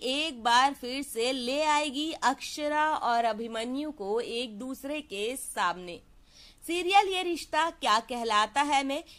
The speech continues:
इन दिनों अभिमन्यु के बदले अंदाज से मंजरी और आरोही काफी ज्यादा हैरान हैं।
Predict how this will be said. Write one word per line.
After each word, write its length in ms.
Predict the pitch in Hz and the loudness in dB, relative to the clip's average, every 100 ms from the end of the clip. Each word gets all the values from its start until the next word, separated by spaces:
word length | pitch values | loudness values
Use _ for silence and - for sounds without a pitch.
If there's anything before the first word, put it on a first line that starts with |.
| - | -4
इन 200 | 349 370 | -2 0
दिनों 260 | 381 381 415 | -2 0 2
अभिमन्यु 680 | 370 294 320 330 349 392 | 2 2 -2 -4 -4 -6
के 280 | 330 254 285 | -6 -2 -2
बदले 440 | 247 254 254 339 | 2 0 2 0
अंदाज 520 | 339 269 247 233 277 277 | 0 2 4 6 4 0
से 340 | - 226 285 - - 285 | -4 -4 -4 -8 -12 -2
मंजरी 540 | 339 370 370 381 381 | 0 0 0 -2 2
और 160 | 349 269 | 2 4
आरोही 500 | 220 220 220 311 349 | 4 2 -2 -4 -2
काफी 460 | 294 311 311 311 | 2 2 0 -6
ज्यादा 420 | 277 285 285 294 330 | -4 2 4 4 2
हैरान 480 | 294 269 277 330 | 2 4 4 2
हैं। 160 | 302 277 | -2 -8